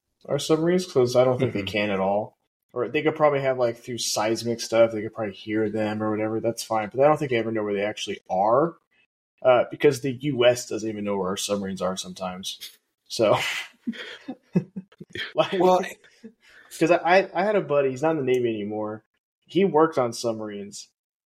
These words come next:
Speaker 1: and he told me that there are times for, like, weeks that those submarines will go, like, offline. You know, they're not, they're super far deep, and the U S government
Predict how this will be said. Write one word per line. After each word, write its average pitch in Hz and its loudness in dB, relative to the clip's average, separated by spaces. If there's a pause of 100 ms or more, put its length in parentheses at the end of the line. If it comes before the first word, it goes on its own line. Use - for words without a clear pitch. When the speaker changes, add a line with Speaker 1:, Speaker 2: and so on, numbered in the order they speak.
(140)
Speaker 1:
and 110 -8
he 160 0
told 165 4
me 131 0
that 123 -2
there 135 0
are 143 -2
times 127 -2
for, - -8
like, 110 -4 (120)
weeks - -6 (380)
that 123 2 (120)
those 135 0
submarines 143 2
will 120 -6
go, 123 2
like, 110 0 (260)
offline. 127 4
You 123 -2
know, 120 2
they're 120 2
not, 123 4 (220)
they're 120 4
super 131 0
far 120 4
deep, 147 0 (400)
and 135 -2
the 120 -2
U 151 6
S 156 0
government 135 2